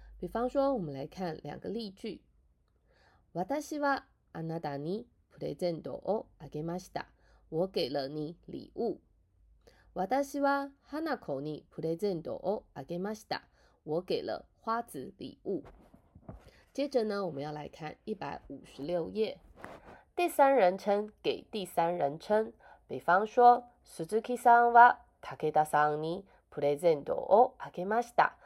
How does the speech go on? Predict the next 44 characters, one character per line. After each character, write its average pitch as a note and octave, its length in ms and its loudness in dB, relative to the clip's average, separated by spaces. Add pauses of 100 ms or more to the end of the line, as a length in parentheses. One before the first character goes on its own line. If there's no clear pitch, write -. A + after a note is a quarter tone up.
(400)
铃 F3 200 0
木 C#4 280 2
先 A#3+ 220 4
生 C4 340 4 (100)
给 F2+ 200 -2
了 - 260 0
竹 D#3 240 -8
田 F3+ 240 -2
先 G#3 160 -2
生 A3 280 0
礼 - 280 -12
物。 A3+ 240 0 (960)
我 E3+ 80 -4
们 E3+ 100 2
来 E3+ 100 4
看 G3 180 -2
看 G3 320 4 (160)
く G3+ 180 -4
れ B3 200 8
る， A3+ 180 0 (400)
也 C#3 120 -4
就 E3 160 0
是 D#3 220 -8
く - 240 -8
れ F3+ 160 4
ま A3 180 2
す， - 240 -10 (380)
一 F3+ 120 -8
样 G#3 220 2
是 - 240 -8 (140)
给， - 260 -10 (380)
但 A#3+ 160 8
是 C4+ 160 -6
呢， A#3 320 8 (260)
く - 160 -8
れ C4 200 8
る A#3 180 4
跟 F#3 320 -2
あ - 140 -12
げ F3+ 180 2
る D#3+ 180 -2 (220)
所 G3 320 -2
给 D#3 220 2
的 - 220 -4